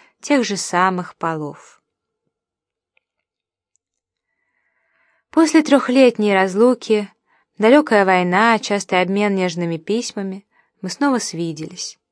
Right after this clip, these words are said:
Хотя она была всё ещё замужем за своим Боровым, она не жила с ним и в описываемое время пребывала в эксцентрическом одиночестве на среднеевропейском курорте. Мы встретились в чудесном парке,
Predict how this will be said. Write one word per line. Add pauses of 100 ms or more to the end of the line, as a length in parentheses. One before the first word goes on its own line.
(720)
Хотя
она
была
всё
ещё
замужем
за
своим
Боровым, (400)
она
не
жила
с
ним (320)
и
в
описываемое
время (240)
пребывала
в
эксцентрическом
одиночестве (280)
на
среднеевропейском
курорте. (1080)
Мы
встретились
в
чудесном
парке,